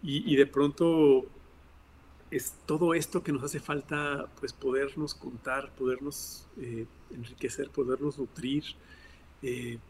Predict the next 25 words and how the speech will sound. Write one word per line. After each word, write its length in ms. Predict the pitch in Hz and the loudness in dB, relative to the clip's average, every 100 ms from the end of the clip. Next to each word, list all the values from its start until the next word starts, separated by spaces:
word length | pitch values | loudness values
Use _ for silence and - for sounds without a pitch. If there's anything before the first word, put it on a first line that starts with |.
| - - - - | -20 -20 -20 2
yo, 120 | 151 | 2
por 160 | 143 160 | 4 0
ejemplo, 420 | - 139 147 135 - - - - - - - | 2 6 6 6 0 -20 -20 -20 -20 -20 -6
hay 140 | 156 147 | -2 0
tantos 460 | 151 143 151 - | 0 0 -2 2
héroes 680 | 135 135 135 127 - - - - - - | 4 4 4 -2 -6 -10 -12 -18 -20 -20
que, 260 | - 139 139 | -6 -6 -4
que, 180 | - - - - | -6 -6 -12 -14
que 440 | - 127 120 131 - - | -6 -2 -2 -4 -8 -14
pasan 260 | 131 - 143 | -10 -6 -6
desapercibidos. 1040 | 120 127 - 127 - 110 123 143 120 - | -4 -6 -8 -10 -8 -8 -4 -2 -2 -4
Y 20 | |
cuando 220 | - 127 120 | -6 -6 -2
te 60 | |
hablo 140 | 147 151 | 2 4
de 120 | 131 | 4
héroes, 280 | 135 156 - | 2 0 -2
hablo 220 | 135 143 | 2 2
desde 220 | 131 110 | 2 -4
el 60 | - | -14
que 120 | - | -14
maneja 400 | 117 117 131 170 | -14 -12 -12 -10
la 140 | 143 | -10
ruta 680 | 113 120 135 147 147 135 117 | -4 0 0 0 -6 -6 -8
hasta 440 | - - 120 113 | -12 -12 -10 -10